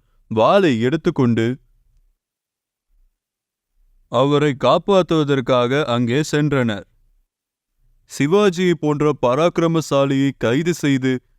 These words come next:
எவ்வளவு பாதுகாப்பு இருக்கும்? ஆனால் குருவின் ஆசையுடன் பலன் பெற்று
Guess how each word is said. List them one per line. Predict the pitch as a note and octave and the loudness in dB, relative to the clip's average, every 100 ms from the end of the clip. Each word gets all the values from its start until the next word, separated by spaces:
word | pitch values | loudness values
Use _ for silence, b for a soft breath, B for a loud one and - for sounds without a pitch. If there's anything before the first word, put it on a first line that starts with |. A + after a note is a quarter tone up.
| _ | _
எவ்வளவு | A2 A#2+ F3 G3 F#3+ | -2 0 2 2 0
பாதுகாப்பு | D#3 C#3 D#3 D#3+ D#3+ D#3 D3+ C#3+ | 0 2 2 2 0 0 0 0
இருக்கும்? | C3 - A2 G2+ _ - A2 | -2 -4 -6 -6 _ -4 -2
ஆனால் | B2 C3 B2 | 0 0 0
குருவின் | A#2+ C#3 E3+ E3+ D#3 | 0 0 2 2 2
ஆசையுடன் | D#3 - D#3 D3 E3 - | 0 -2 0 0 0 0
பலன் | A#2+ D3 E3 | 0 0 0
பெற்று | D3+ B2+ C#3 | -4 -2 -2